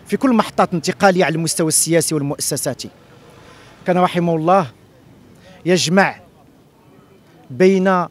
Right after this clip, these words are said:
مجموعة من الخصال، أولًا الإنصات للآخر، ثانيًا احترام كل الآراء، ثالثًا المساهمة في تكوين كل الأجيال التي تعاقبت على الحزب، سواء داخل الاتحاد الوطني للقوات الشعبية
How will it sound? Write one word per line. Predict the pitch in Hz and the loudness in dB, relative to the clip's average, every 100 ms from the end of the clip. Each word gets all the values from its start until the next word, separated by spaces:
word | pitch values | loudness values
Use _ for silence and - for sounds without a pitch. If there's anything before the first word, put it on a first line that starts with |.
| _ _ - _ - - | _ _ -20 _ -20 -10
مجموعة | 156 131 196 214 180 | -8 -4 0 2 2
من | 170 | 0
الخصال، | 131 160 - 127 98 - - - - - - - | -2 -2 0 -2 -6 -18 -20 -20 -20 -20 -10 0
أولًا | 165 202 226 | 4 6 6
الإنصات | 214 185 185 180 - 202 185 | 2 -2 -2 0 2 0 0
للآخر، | 170 175 - 117 - - - - - - - - | -2 -2 -4 -12 -14 -20 -20 -20 -20 -20 -20 -6
ثانيًا | - 190 196 214 214 | 6 6 8 6 4
احترام | - - 190 202 | 0 0 4 4
كل | - 185 | 2 -2
الآراء، | - 165 151 - - _ - - - | 2 2 2 0 -12 _ -20 -20 0
ثالثًا | 208 185 175 185 180 | 2 4 2 -2 -2
المساهمة | 165 165 151 185 147 156 156 - - - | -4 -2 0 0 0 -2 -4 -6 -18 -14
في | - 170 | -6 -6
تكوين | - 202 220 135 | -2 2 4 2
كل | - 247 | 0 0
الأجيال | - 160 143 165 160 | 0 -2 0 0 0
التي | 151 165 | -2 -2
تعاقبت | 123 143 - 139 143 - - - | 0 0 0 -2 -4 -6 -16 -8
على | 135 | -6
الحزب، | 131 143 104 - _ _ - - - - | -4 -4 -6 -10 _ _ -20 -20 -20 -6
سواء | - 170 180 - | 0 4 4 4
داخل | 143 185 190 | 0 -2 -2
الاتحاد | 160 180 165 190 | -6 -6 -4 -4
الوطني | 170 185 185 | -2 -4 -6
للقوات | - 175 180 | -6 -2 -2
الشعبية | - 156 147 127 | -2 -6 -6 -8